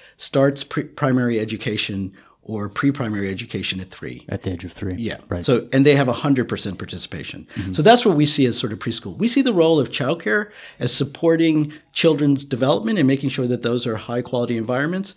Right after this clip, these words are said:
Speaker 1: over a larger age span. So for kids birth to three,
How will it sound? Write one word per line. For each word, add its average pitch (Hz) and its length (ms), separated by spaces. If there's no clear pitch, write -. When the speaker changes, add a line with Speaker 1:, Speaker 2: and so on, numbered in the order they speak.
Speaker 1:
over 135 220
a 104 100
larger 123 420
age 120 240
span. 240 540
So 143 200
for 135 140
kids 147 260
birth 139 280
to 127 100
three, 156 500